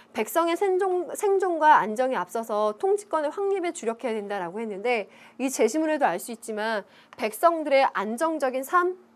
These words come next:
그런 것들을 기본적으로 닦아주려고 하는 것이 유학에서도 나타나게 되잖아요. 통치권 확립보다, 어,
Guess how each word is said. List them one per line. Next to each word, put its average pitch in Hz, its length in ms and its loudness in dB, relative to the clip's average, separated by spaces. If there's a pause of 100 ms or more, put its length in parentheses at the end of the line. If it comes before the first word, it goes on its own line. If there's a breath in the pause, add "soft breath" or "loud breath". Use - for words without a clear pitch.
(380)
그런 277 240 4
것들을 320 500 2 (200 loud breath)
기본적으로 277 500 -4
닦아주려고 339 640 2
하는 349 180 0
것이 247 460 -2
유학에서도 226 580 -2
나타나게 208 480 -8
되잖아요. 202 600 -6 (380 loud breath)
통치권 403 500 2
확립보다, 294 1000 4 (440 soft breath)
어, 196 260 -2